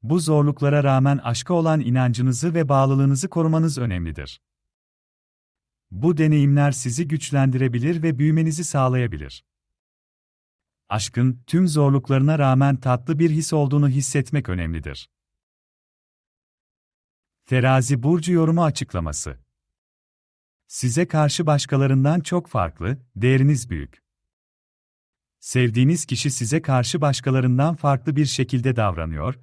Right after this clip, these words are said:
ve size olan değeri büyük. Siz onun için önemlisiniz ve size karşı duygusal olarak bağlılık hissediyor.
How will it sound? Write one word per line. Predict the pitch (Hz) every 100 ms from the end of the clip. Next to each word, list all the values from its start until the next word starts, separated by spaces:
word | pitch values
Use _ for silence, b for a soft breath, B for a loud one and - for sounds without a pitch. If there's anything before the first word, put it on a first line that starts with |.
| _ 113
ve | 127
size | - 123 170
olan | 160 165 160
değeri | 151 139 117
büyük. | 82 69 _ _ _ _ _ _ _ _ _ _ _ _ _ _
Siz | - - 131 123
onun | 139 170
için | 156 - 147
önemlisiniz | 120 120 120 120 - 78 120 - -
ve | 117
size | 120 117 151
karşı | 170 147 139 165
duygusal | 143 139 127 - 175
olarak | 165 160 160 -
bağlılık | 151 143 156 151
hissediyor. | 101 - 80 80 71 67